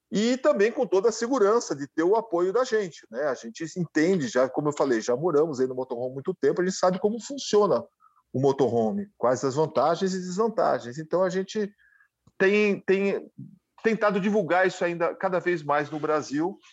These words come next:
mas eu falo, eu, eu, o ideal de viajar é nos Estados Unidos e Canadá. Na Europa também eu sei que tem motorhome, eu nunca viajei na Europa de motorhome, então não posso dizer.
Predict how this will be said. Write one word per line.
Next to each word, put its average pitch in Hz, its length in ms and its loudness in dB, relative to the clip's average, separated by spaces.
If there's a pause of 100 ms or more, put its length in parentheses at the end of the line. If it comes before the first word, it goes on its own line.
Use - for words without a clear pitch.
(480)
mas 151 240 0
eu 190 100 0
falo, 123 300 -2
eu, 131 200 -6
eu, 117 200 -6
o 127 240 -6
ideal 131 320 2
de 196 100 -4
viajar 147 520 0
é 156 120 4
nos 185 120 -2
Estados 165 320 -2
Unidos 165 720 -6
e 180 160 4
Canadá. 196 680 -2 (360)
Na 131 100 0
Europa 175 440 2
também 135 280 -4
eu 120 100 -4
sei 131 200 -4
que 127 120 -8
tem 123 140 -4
motorhome, 123 720 2
eu 143 100 4
nunca 160 220 2
viajei 135 320 2
na 131 80 -2
Europa 123 380 0
de 117 100 -6
motorhome, 123 500 -2
então 131 200 -2
não 120 140 -4
posso 120 260 -4
dizer. 131 440 0